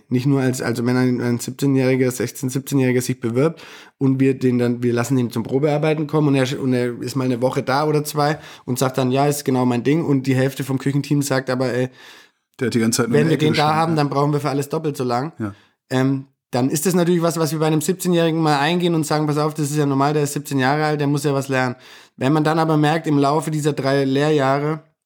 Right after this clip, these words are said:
Speaker 1: so nach dem zweiten Jahr, so das wird immer noch nix, dann finde ich, ist es auch ganz wichtig als Betrieb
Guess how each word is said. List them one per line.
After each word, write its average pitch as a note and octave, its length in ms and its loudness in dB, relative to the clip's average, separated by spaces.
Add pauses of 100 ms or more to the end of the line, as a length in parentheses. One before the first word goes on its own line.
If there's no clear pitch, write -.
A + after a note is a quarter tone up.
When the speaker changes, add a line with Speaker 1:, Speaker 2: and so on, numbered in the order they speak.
(560)
Speaker 1:
so B2+ 140 -4
nach C3+ 220 2
dem C3 180 -4
zweiten C#3+ 420 -2
Jahr, C#3 600 0
so C#3+ 140 -8
das C3 260 -4
wird D3+ 140 0
immer E3+ 200 2
noch C#3 140 2
nix, D#3 320 0 (520)
dann D3+ 360 -2
finde F3 320 2
ich, F3 140 2
ist F3 100 2
es D#3+ 100 -2
auch D3+ 160 0
ganz E3+ 280 -2
wichtig E3 360 -2
als C#3+ 200 -2
Betrieb D3+ 480 -2